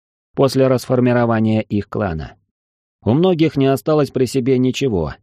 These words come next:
кроме единственной дефолтной капсулы репликации и горстки личных вещей. Все остальное ушло в счет списания долгов,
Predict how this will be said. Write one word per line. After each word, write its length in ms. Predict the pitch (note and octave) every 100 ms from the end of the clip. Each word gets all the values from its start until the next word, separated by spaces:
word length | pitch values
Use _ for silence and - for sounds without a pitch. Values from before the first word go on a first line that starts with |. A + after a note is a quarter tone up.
| _ -
кроме 360 | G2+ G#2 G#2
единственной 720 | G#2 G#2 A2+ - A2 G#2+ G#2+
дефолтной 560 | F#2 G#2+ G#2+ G2+ G#2 G#2+
капсулы 540 | - F#2 - G2+ G2
репликации 760 | G2 G#2 A2 G2+ - D2+ B1+ - _ -
и 120 | D3+
горстки 460 | D3 D#3 D3+ - D#3
личных 440 | A2+ G#2+ G#2+ G2
вещей. 440 | G2+ - D2+ A#1 - _ _ _ _ _
Все 160 | - G2+
остальное 580 | G2+ G2+ A2 C#3 A#2 E2+
ушло 420 | F2 F#2+ B2 B2
в 40 |
счет 260 | - C3 B2+
списания 560 | - A2+ A#2+ A2+ A2 G#2+
долгов, 560 | G#2+ G#2+ D#2+ - -